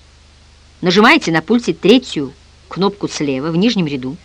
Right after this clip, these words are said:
потом тихонечко выходите и возвращаетесь к себе. Вот и все, что от вас требуется. Запомнили? Половина шестого. Третья слева в нижнем ряду. Тоже шепотом повторил он.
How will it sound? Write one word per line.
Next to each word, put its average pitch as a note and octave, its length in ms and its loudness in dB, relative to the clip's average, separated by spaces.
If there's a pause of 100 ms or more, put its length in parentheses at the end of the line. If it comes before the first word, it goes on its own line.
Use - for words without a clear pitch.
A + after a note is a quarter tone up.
(680)
потом B3+ 240 2
тихонечко G#3 480 4
выходите D#3+ 800 0 (600)
и E3+ 80 0
возвращаетесь F#3 800 2
к - 40 -16
себе. B3+ 340 -4 (1200)
Вот C#3+ 160 -8
и G3 60 -2
все, - 180 -4
что - 140 -2
от C#4 100 -4
вас E4 140 -4
требуется. G#3 600 -6 (800)
Запомнили? A#3+ 580 0 (1120)
Половина E3+ 340 2
шестого. D#3 520 -2 (720)
Третья G#3+ 340 4
слева G#3 380 2
в F3 40 2
нижнем F#3 320 0
ряду. D3 320 -4 (760)
Тоже C#3 200 -6
шепотом C3+ 360 -6
повторил C#3 420 -8
он. B2+ 140 -8